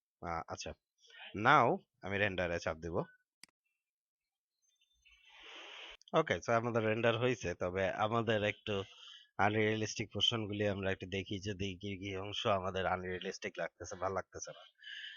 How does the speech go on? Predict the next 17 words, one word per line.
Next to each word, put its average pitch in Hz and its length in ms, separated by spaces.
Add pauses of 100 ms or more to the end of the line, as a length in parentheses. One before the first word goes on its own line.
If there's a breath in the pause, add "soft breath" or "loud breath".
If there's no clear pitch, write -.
(180 loud breath)
তো 110 120
প্রথমেই 135 560
আমি 123 180
যদি 117 220
বলি 123 260
এই 139 120
গাছটা, 110 440 (200)
এটা 113 160
নিয়ে 113 140
আমার 107 200
অবজেকশন 98 400
আছে। 98 240
So 147 340
এটা 98 160
আসলে 101 360
অতিরিক্ত 101 520
ক্লোজ 101 580